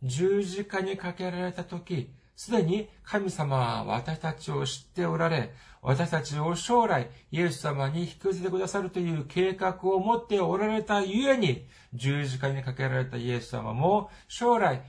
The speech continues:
イエス様の血潮によって救われるはずの私たちを間違いなく知っておられたはずであります。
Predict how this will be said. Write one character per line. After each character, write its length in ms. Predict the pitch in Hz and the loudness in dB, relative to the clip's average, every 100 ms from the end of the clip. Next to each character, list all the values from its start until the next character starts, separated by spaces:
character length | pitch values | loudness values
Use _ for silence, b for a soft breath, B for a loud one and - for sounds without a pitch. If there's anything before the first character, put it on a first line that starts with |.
| - | -6
イ 100 | 151 | 0
エ 120 | 165 | 0
ス 80 | - | 0
様 240 | 139 135 | 0 0
の 100 | 131 | 0
血 180 | 131 131 | -2 -4
潮 300 | 127 143 139 | -4 -2 0
に 60 | 131 | 2
よ 80 | |
っ 20 | 127 | 0
て 300 | - 165 160 | -2 -4 -4
救 320 | - - 202 | -6 -4 2
わ 140 | 208 | 4
れ 120 | 208 | 4
る 60 | 208 | 4
は 180 | 196 190 | 2 0
ず 140 | 170 | -2
の 280 | 208 233 233 B B | 2 2 2 B B
私 520 | 135 139 151 - 208 202 | -2 0 0 -2 -6 -4
た 120 | 170 | -6
ち 200 | - 185 | -2 2
を 100 | 175 | 4
間 280 | 135 170 214 | 4 4 4
違 440 | - 262 269 269 | 0 0 4 4
い 20 | |
な 140 | 262 240 | 6 2
く 360 | 220 226 233 B B B | 2 0 -2 B B B
知 200 | - - | -16 -10
っ 40 | 135 | -10
て 460 | - - 139 139 - | -10 -6 -6 -6 -12
お 160 | - 101 | -14 -8
ら 100 | 127 | -6
れ 120 | 139 | -6
た 340 | 143 143 135 | -6 -8 -8
は 140 | - 127 | -8 -6
ず 140 | 127 | -4
で 80 | 131 | -2
あ 60 | 127 | -4
り 60 | |
ま 140 | 139 | -4
す。 80 | - | -10